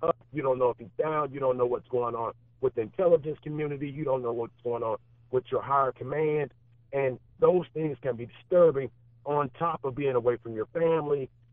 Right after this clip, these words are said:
uh, for long extents of time, and with suicide rate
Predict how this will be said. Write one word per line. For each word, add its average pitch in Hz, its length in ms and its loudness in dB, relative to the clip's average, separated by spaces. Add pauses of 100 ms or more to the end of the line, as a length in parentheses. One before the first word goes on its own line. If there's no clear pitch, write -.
(100)
uh, 123 320 2
for 123 220 4
long 143 340 2 (120)
extents - 440 -6
of 127 140 -8
time, 143 420 -2 (340)
and 139 300 -4
with 143 140 -2 (160)
suicide 143 560 0
rate 127 220 2